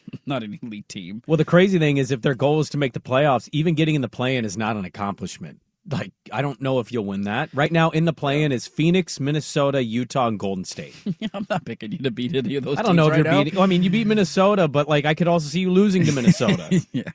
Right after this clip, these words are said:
Speaker 2: Phoenix, I mean, Phoenix is better than you. Utah, eh, we'll see in a couple days. And Golden State, I'm not picking you to beat Golden State in a must-win game.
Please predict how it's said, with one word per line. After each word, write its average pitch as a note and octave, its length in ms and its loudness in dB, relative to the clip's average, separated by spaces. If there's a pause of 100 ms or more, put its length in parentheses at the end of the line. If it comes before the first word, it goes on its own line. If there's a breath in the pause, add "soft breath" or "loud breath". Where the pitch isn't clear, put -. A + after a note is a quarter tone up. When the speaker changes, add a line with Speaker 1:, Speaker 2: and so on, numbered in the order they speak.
(160)
Speaker 2:
Phoenix, G#3 480 6
I E3+ 60 6
mean, E3 120 2
Phoenix F3+ 400 2
is E3 80 -4
better F#3 240 4
than D#3 220 0
you. G#2 80 -2
Utah, E3 680 0
eh, F#3 160 2
we'll F3+ 160 0
see F#3+ 160 -4
in F#3 60 2
a F3 40 -2
couple E3 280 -6
days. F3+ 340 2
And C3+ 100 -4
Golden E3 280 2
State, F3 320 0
I'm D3 100 0
not F3 160 -2
picking D#3+ 260 -2
you D3 100 -2
to C#3 40 -6
beat D3 140 -2
Golden C#3+ 240 -2
State D3+ 280 -4
in C3 60 -10
a A#2 40 -2
must-win G#2+ 440 -4
game. F2 380 -8